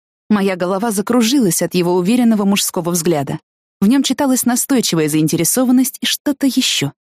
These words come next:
притягательно опасное. «На сегодня достаточно, всё безупречно», радостно заключила режиссёр. «Роза, мы не договорили». Воинов поймал меня за локоть, не позволяя затеряться в толпе актёров. «Дим, я на консультацию опаздываю».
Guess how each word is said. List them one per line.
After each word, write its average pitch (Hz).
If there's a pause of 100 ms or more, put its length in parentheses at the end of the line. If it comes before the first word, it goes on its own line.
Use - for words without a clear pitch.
(120)
притягательно 165
опасное. - (580)
«На 247
сегодня 311
достаточно, 170
всё -
безупречно», 165 (420)
радостно 175
заключила 175
режиссёр. 156 (720)
«Роза, 180 (100)
мы 185
не 202
договорили». 202 (500)
Воинов 208
поймал 226
меня 160
за 170
локоть, -
не 233
позволяя 247
затеряться 160
в -
толпе 151
актёров. 135 (400)
«Дим, 233
я 233
на 269
консультацию 277
опаздываю». 208